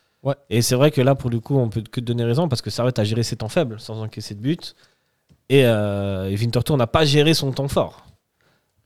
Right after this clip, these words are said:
Speaker 1: Exact.
Speaker 2: Et puis, bon, bah, par la suite, on va voir que
Speaker 1: Mais on, on les connaît, ces équipes de, de bas de classement de fin de championnat, eh ben, elles jouent, elles v-, elles vont vraiment jouer à cent pour cent et elles vont éviter cette place de relégable. Donc, euh,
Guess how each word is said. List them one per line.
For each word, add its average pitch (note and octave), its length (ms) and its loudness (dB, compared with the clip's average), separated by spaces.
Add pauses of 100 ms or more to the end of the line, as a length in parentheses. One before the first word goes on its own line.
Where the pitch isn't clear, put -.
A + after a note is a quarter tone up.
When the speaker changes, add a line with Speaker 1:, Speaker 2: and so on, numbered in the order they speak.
Speaker 1:
Exact. B2 320 -6
Speaker 2:
Et G2+ 60 -6
puis, A2+ 160 -10
bon, G#2 140 -8
bah, F#2 120 -8
par F#2+ 160 -8
la G2 80 -8
suite, G#2+ 200 -14
on G2+ 40 -10
va F#2+ 80 -8
voir A2+ 140 -10
que - 100 -16 (280)
Speaker 1:
Mais A#2+ 180 -4
on, C3 400 -4
on C3 140 -6
les B2+ 80 -4
connaît, D#3+ 320 -4
ces A2+ 260 -6
équipes A2+ 220 -8
de, A2 500 0
de A2 140 -6
bas A2 180 -2
de - 60 -16
classement A#2+ 380 -4
de A2+ 100 -4
fin A#2 140 -8
de G#2+ 40 -10
championnat, A2+ 520 -2
eh - 20 -2
ben, G2+ 260 -4
elles G2 60 -4
jouent, G#2+ 320 -6 (640)
elles A2 100 -8
v-, G2 220 -8
elles A2 80 0
vont G#2 160 -2
vraiment G#2+ 240 -2
jouer G#2 180 0
à G2+ 40 -2
cent G#2+ 180 -4
pour G#2+ 160 -10
cent B2+ 280 0
et G2+ 220 -2 (280)
elles A2 100 -6
vont G#2 100 -4
éviter G#2 320 -4
cette A2 360 -6
place A2 280 -2
de G#2 80 -4
relégable. G#2 600 -2
Donc, G#2 340 -10
euh, F#2+ 200 -4